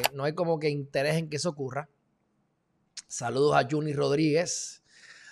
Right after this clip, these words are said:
Este, además de eso, ¿qué es lo que va a dilucidarse en este gran juicio político? El segundo, o sea, este, eh, Donald Trump está hecho dos roque-, dos récords aquí. Número uno, el primero,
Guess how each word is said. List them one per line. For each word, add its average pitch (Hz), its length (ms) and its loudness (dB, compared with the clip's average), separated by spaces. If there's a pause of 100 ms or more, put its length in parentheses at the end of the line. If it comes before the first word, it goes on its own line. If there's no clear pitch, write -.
(200)
Este, 143 360 0
además 151 340 6
de 185 220 10
eso, 202 260 4 (480)
¿qué 180 80 4
es 190 60 8
lo 214 160 10
que 202 100 8
va 202 260 12
a 180 140 6
dilucidarse 170 920 2 (100)
en 143 160 -2
este 170 800 2 (880)
gran 139 320 2
juicio 120 580 -4
político? 110 640 -6 (800)
El 131 100 -4
segundo, 185 720 8
o 139 60 -4
sea, 165 220 8
este, 190 280 2
eh, 175 40 0
Donald 160 260 2
Trump 208 240 4
está 180 260 4
hecho 190 160 4
dos 185 160 6
roque-, 151 300 2
dos 156 260 6
récords 127 380 4
aquí. 110 220 -4
Número 120 340 2
uno, 190 140 2
el 175 120 2
primero, 170 640 0